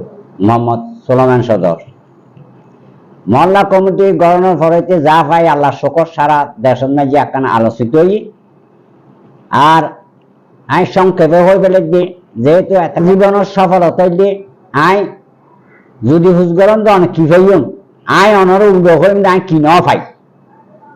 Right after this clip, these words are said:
যেন আর ব্যবসায়িক জীবন, সামাজিক জীবন, রাজনৈতিক জীবন, এই তিনজন তো,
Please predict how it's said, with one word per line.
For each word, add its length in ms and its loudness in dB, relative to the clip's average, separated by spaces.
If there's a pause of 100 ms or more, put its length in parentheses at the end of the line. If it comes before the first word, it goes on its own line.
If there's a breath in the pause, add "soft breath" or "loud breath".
(540)
যেন 280 2
আর 120 4
ব্যবসায়িক 640 2
জীবন, 320 2 (1200)
সামাজিক 540 2
জীবন, 320 2 (1120)
রাজনৈতিক 680 0
জীবন, 280 0 (180)
এই 120 2
তিনজন 360 0
তো, 180 2